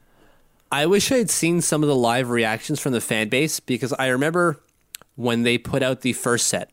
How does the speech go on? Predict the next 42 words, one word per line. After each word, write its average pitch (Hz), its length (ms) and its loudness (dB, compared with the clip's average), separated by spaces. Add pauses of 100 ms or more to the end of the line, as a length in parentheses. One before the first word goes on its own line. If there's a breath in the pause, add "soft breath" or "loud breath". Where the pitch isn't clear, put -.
with 104 100 -10
just 117 160 -4
the - 60 -2
hats, 110 420 -4 (440 loud breath)
and 123 120 0
a 117 60 -2
few 151 160 -2
people 151 300 2
going 131 240 2
like, 117 200 -2
"Oh, 131 220 0
why 127 240 0
don't 175 240 -2
you 185 60 -4
guys 175 260 2
do 180 140 0
the, 139 240 0
the 120 160 -4
lighthouse?" 110 640 -4
And 113 160 0
then 110 240 -2 (160)
boom, 92 400 -2 (800)
the 135 80 0
lighthouse 117 480 0
one 151 160 0
comes 165 240 0
out. 175 240 2
I 139 140 0
wish 143 280 0
I'd 160 140 2
seen 156 180 0
the 151 100 2
reaction 135 440 0
going, 151 200 2
"Oh 403 540 2
my 226 80 -8
God, 330 200 4 (100)
they 466 180 2
did 311 220 4
it - 120 2
so - 180 2
quick." - 640 -2